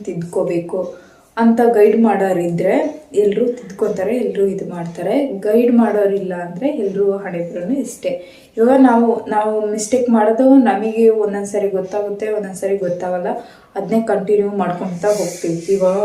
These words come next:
ನಡ್ಕೊಂತ ಹೋಗ್ತಾ ಇರ್ತೀವಿ, ನಮ್ಮ, ನಮ್ಮ ತಲೆಯಲ್ಲಿ ಏನಿರುತ್ತೆ, ನಾವು ಎಲ್ಗೋ ಊರಿಗೋ ಎಲ್ಗೋ ಹೋಗೋದಿರುತ್ತೆ, ದಾರಿಯಲ್ಲಿ ನಡ್ಕೊಂತ ಹೋಗ್ತಾ ಇರ್ತೀವಿ ಅಷ್ಟೇ.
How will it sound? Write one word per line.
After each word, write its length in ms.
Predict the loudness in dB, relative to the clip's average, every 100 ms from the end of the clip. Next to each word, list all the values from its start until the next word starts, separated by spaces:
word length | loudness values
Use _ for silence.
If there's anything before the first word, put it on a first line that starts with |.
| -4 -8 -6 -2
ನಡ್ಕೊಂತ 400 | 0 2 4 4
ಹೋಗ್ತಾ 420 | 4 2 2 2
ಇರ್ತೀವಿ, 440 | 2 0 -4 -4 -8 -14 -20 -20 -10
ನಮ್ಮ, 220 | -8 -4 -4 -4 0
ನಮ್ಮ 200 | 4 4
ತಲೆಯಲ್ಲಿ 480 | 4 4 4 4 4
ಏನಿರುತ್ತೆ, 640 | 4 2 2 0 0 0
ನಾವು 340 | 0 0 2 4
ಎಲ್ಗೋ 320 | 4 4 4
ಊರಿಗೋ 560 | 2 2 2 2 0
ಎಲ್ಗೋ 320 | 0 0 -2 -2
ಹೋಗೋದಿರುತ್ತೆ, 800 | -2 -2 0 0 -2 -4 -4 -4
ದಾರಿಯಲ್ಲಿ 500 | -4 -2 0 0 -2 -6 -16 _ -4
ನಡ್ಕೊಂತ 640 | -2 0 0 0 -4 -4 0 0
ಹೋಗ್ತಾ 300 | 0 -2 -2
ಇರ್ತೀವಿ 360 | -2 -4 -6
ಅಷ್ಟೇ. 440 | -6 -8 -8 -8